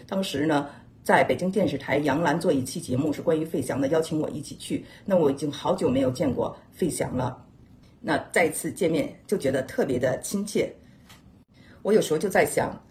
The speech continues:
他可能都不知道，他给我们那代人和那个时候的中国所带来的影响。我知道太多中间的故事，那些追星的人，有的如今已经功成名就，但是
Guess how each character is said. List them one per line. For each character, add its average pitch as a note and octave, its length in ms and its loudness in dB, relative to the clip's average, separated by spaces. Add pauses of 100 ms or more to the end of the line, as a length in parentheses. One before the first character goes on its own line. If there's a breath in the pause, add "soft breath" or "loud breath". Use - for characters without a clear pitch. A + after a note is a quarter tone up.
(180)
他 G#3+ 200 2
可 G#3+ 160 -2
能 A#2+ 160 0
都 F#3+ 140 0
不 F#3+ 200 -6
知 - 200 -6
道， A3 500 2 (300 loud breath)
他 F#3+ 300 -2
给 D#3 160 0
我 D#3+ 120 2
们 G#2+ 160 -2
那 F3+ 140 -2
代 E3 160 2
人 G#2+ 260 -4
和 - 160 -4
那 C#4+ 220 2
个 F3+ 100 4
时 D#3 160 -4
候 C#3+ 80 -4
的 C#3 120 4
中 F#3 240 -4
国 - 280 -2 (140 loud breath)
所 - 160 -2
带 G3+ 240 4
来 - 140 2
的 - 80 0
影 A3+ 240 0
响。 - 280 -4 (920 loud breath)
我 D#3+ 260 4
知 G3 160 -6
道 F#3+ 200 2
太 - 220 2
多 C#3 180 4
中 D3 160 0
间 D3+ 220 -2
的 C3+ 160 0
故 - 240 -4
事， - 260 -8 (380 soft breath)
那 E3+ 140 -2
些 F3 160 -2
追 A#3+ 180 0
星 A3 220 2
的 E3 80 4
人， G2+ 240 -4 (220 loud breath)
有 - 100 -6
的 D3 280 6
如 C#3 140 -4
今 F#3 340 -2 (180 loud breath)
已 - 120 -4
经 C#3 280 0
功 A3 200 4
成 G#3+ 220 -2
名 B3 200 0
就， - 280 0 (260 loud breath)
但 F3 160 2
是 - 320 0